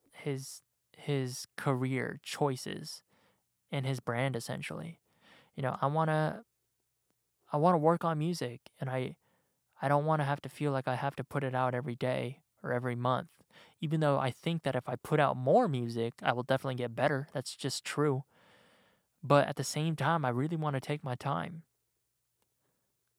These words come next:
I think that's why I strayed away from making the vlogs.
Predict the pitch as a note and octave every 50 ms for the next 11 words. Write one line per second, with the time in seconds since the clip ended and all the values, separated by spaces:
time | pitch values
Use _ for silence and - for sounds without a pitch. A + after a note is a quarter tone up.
0 | _ _ _ _ _ _ _ _ - D3 C#3+ - F#3+ G3+ - - G3 - D#3+ D#3+
1 | D#3+ D#3 D3+ C#3+ C#3 C3 B2+ B2 B2 C3 F3 _ _ _ _ _ _ - - -
2 | - - - D3+ D3 D3 D3+ C#3 C#3 C#3 C#3 C#3 C3+ - C#3+ C3 B2+ C3 C3 -
3 | C3 B2+ A#2+ A2+ A2+ C3+ C3+ C#3 C3+ C3 B2 A#2+ A#2 A2+ - - - -